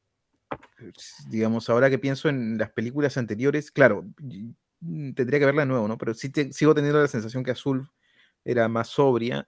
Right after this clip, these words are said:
este, mm, mm, en todos los sentidos,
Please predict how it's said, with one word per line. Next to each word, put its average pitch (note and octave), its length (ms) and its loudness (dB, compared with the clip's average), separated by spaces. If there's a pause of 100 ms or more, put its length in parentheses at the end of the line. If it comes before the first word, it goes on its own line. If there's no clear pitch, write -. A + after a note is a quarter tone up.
(120)
este, A2+ 540 -8
mm, A#2 440 -10 (320)
mm, G#2 320 -2
en G#2 100 -4
todos C3 260 2
los A2+ 100 -12
sentidos, B2+ 680 -6